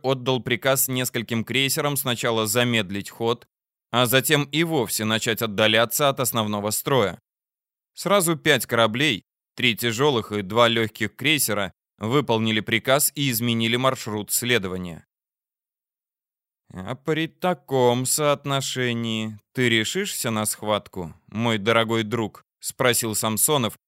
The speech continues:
заочно обращаясь к американскому командующему. "Или сколько еще вымпелов мне нужно вывести из атакующего строя, чтобы ты снова почувствовал в себе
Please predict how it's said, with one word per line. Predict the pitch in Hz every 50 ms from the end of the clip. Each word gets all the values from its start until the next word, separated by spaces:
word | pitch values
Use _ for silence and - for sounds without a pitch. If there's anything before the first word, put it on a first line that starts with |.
| _ _ -
заочно | 113 107 117 127 123 123 139 143 139 - 165 156 151
обращаясь | 139 123 120 120 113 - - 123 117 110 - -
к | -
американскому | 127 123 120 113 113 - 117 110 101 - - 110 107 104 101
командующему. | - 113 113 110 104 101 92 98 98 92 - - 104 101 98 90 82 _ _ _ _ _ _ _ _ _ _ _ _ _ - -
"Или | 87 92 95 98
сколько | 95 - - - 165 151 120 139 143
еще | 135 131 117 - - 151 135
вымпелов | 117 113 135 143 127 107 - 113 110 107 101 -
мне | - 110 113 120 117 113
нужно | 120 120 113 98 113 110 110
вывести | 113 127 123 110 110 104 - - 113
из | 110 104 101
атакующего | 107 - 120 113 - 127 120 110 101 - - 113 110 110 107
строя, | - - - 143 139 120 107 101
чтобы | - - - 110 104 110
ты | 101 - 113 104
снова | - - 131 131 123 104 101 98
почувствовал | - - 110 104 - - 110 101 - - 107 104 101 101
в | 95 -
себе | - - - 107 101 107 104 101